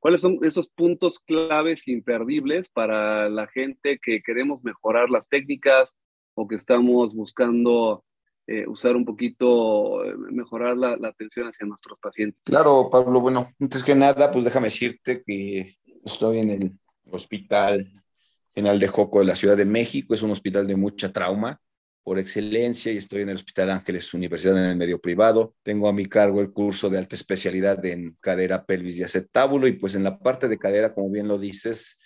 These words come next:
Speaker 2: una fractura muy común es la fractura de cadera y por mucho el adulto mayor es el que se ve más afectado, aunque hay un patrón bimodal donde el joven también resulta con fracturas de cadera, pero eso es por trauma de alta energía.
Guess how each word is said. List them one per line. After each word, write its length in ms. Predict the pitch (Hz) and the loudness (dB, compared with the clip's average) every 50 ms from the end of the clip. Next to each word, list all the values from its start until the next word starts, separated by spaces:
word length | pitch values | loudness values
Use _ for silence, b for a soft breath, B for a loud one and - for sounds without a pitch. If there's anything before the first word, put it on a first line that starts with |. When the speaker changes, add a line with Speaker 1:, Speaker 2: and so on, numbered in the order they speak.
| B B B B B - | B B B B B -2
Speaker 2:
una 180 | 107 110 117 | 0 2 2
fractura 640 | 113 - - 113 101 - - 107 107 107 107 104 98 | 2 4 4 4 4 4 4 4 6 8 8 8 6
muy 400 | 104 104 107 104 107 110 104 107 | 6 4 4 4 2 2 2 4
común 420 | - 120 110 110 104 110 120 123 | 4 4 6 6 4 4 4 2
es 80 | 113 101 | 2 2
la 120 | 107 101 | 0 -2
fractura 440 | - - 92 92 - - 104 98 92 | 0 -2 -6 -6 -4 -4 -2 -2 -2
de 140 | 95 95 98 | -2 -2 -2
cadera 320 | 120 135 156 160 151 135 | 0 0 2 2 2 2
y 60 | 120 | 2
por 200 | 92 - 104 104 | 0 -2 -4 -2
mucho 720 | 104 104 107 110 110 110 - - 113 110 120 120 - _ _ _ | 0 0 0 -2 -2 -4 -4 -4 -4 -4 -4 -6 -14 _ _ _
el 140 | - 95 98 | -6 -2 0
adulto 340 | 101 104 117 113 95 104 117 | 0 0 0 -2 0 -2 -2
mayor 280 | 104 98 98 101 104 | 0 0 0 0 0
es 100 | 107 107 | -2 -2
el 100 | 110 95 | -4 -8
que 80 | 95 98 | -8 -8
se 140 | 92 - 92 | -8 -6 -6
ve 80 | 95 | -4
más 240 | 98 101 101 98 - | -4 -4 -6 -6 -8
afectado, 720 | 104 104 95 98 - 110 104 - - 135 123 113 120 120 117 | -10 -10 -10 -6 -6 -6 -4 0 0 0 2 2 2 0 0
aunque 240 | 104 95 95 101 | 0 -2 -4 -4
hay 80 | 101 104 | -2 -2
un 100 | 107 95 | -4 -2
patrón 440 | 95 98 95 - 101 101 101 98 98 | -2 -4 -2 -2 -4 -4 -4 -6 -6
bimodal 640 | 98 107 104 98 101 101 90 95 90 95 107 113 | -6 -6 -4 -4 -4 -4 -4 -4 -2 -2 -4 -2
donde 200 | 101 104 98 92 | -4 -6 -6 -6
el 80 | 87 92 | -8 -8
joven 500 | - - - 101 95 92 101 107 98 - | -8 -4 0 0 0 0 0 -4 -4 -4
también 360 | - 92 90 92 95 98 95 | -6 -6 -4 -4 -4 -6 -6
resulta 760 | 92 90 87 - - - 117 117 104 90 - - 98 95 95 | -6 -8 -6 -6 -4 -2 -2 -2 -4 -6 -6 -4 -4 -4 -4
con 140 | - 82 82 | -6 -10 -10
fracturas 440 | - 87 85 _ - - 95 98 92 | -10 -10 -12 _ -4 0 0 0 0
de 120 | 90 87 | 0 -2
cadera, 440 | - 87 90 101 110 113 117 113 - - | 0 0 0 2 2 0 0 -2 -2 -2
pero 280 | 101 95 95 95 98 | 0 0 2 0 0
eso 280 | 98 98 95 - - 98 | 0 -2 -4 -4 -6 -6
es 160 | 92 95 - _ | -6 -6 -8 _
por 220 | - 95 90 90 | -6 -6 -6 -4
trauma 380 | - 92 92 87 87 87 85 85 | 0 0 0 0 0 -2 -4 -4
de 100 | 85 80 | -4 -6
alta 240 | 73 73 - - - | -6 -8 -10 -10 -10
energía. 440 | 62 - - - - - 78 - | -8 -8 -10 -12 -8 -6 -8 -8